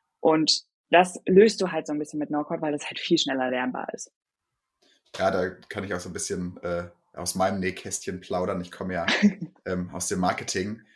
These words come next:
Speaker 2: und da geht's ja ganz oft wirklich um simple Anpassungen, die zum Beispiel für A-B-Testings gebraucht werden,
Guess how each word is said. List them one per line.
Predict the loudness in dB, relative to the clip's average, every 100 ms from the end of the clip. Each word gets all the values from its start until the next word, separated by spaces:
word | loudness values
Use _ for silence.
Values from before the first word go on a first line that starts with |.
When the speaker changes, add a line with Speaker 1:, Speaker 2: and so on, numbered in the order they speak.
| _
Speaker 2:
und | -10 -4
da | -4
geht's | -2 -2 0
ja |
ganz | 0 -2 -2
oft | -6 -6
wirklich | -8 -8 -6
um | -6 -6 -10 _ _ -12
simple | -4 -2 -2 -2 0
Anpassungen, | 0 -2 -6 -4 -2 -2 -2
die | -4 -6
zum | -8 -6
Beispiel | -6 -6 -10
für | -10 -6 -4
A-B-Testings | -4 -4 -6 -4 -4 -4 -6 -6
gebraucht | -8 -4 -4 -4 -6
werden, | -6 -4 -6 -10